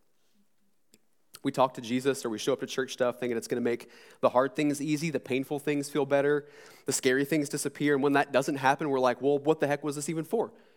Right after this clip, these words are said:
Like, what are we even doing here?" That's how Philip is approaching Jesus here. Like, "Okay, Jesus, someone's gonna stab you on the back.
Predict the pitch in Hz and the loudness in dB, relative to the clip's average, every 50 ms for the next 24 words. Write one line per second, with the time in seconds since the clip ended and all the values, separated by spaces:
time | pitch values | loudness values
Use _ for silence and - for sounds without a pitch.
0 | _ _ - 143 143 147 170 185 190 180 180 185 180 175 180 180 180 170 - - | _ _ -2 0 2 4 4 4 4 2 0 0 0 0 0 0 -2 -4 -10 -16
1 | - - - - - 156 180 214 226 202 147 123 110 92 - - - - 175 180 | -20 -20 -20 -12 -4 0 2 4 6 4 4 4 -2 -4 -6 -4 4 6 6 8
2 | - - 190 175 - 208 220 208 - 156 156 - - 170 160 156 - 147 135 123 | 8 6 2 2 4 2 2 2 2 0 -4 -2 0 0 -2 0 0 -4 -2 0
3 | 147 160 156 143 147 139 - - - - _ _ _ _ _ _ _ _ - - | 0 0 0 2 0 -2 -2 -4 -10 -12 _ _ _ _ _ _ _ _ -8 -2
4 | 214 220 170 117 104 90 123 135 135 131 - - 156 160 - 175 156 143 135 143 | 0 2 2 2 0 2 2 2 2 2 2 2 2 4 4 2 0 2 2 0
5 | 139 143 156 - - - _ _ - - - 156 147 165 151 - 165 156 147 - | -2 -2 -2 -6 -6 -8 _ _ -4 0 2 2 2 2 0 0 0 -2 0 2
6 | 175 160 156 160 160 160 160 170 170 180 - | 2 2 4 2 0 2 4 4 4 4 2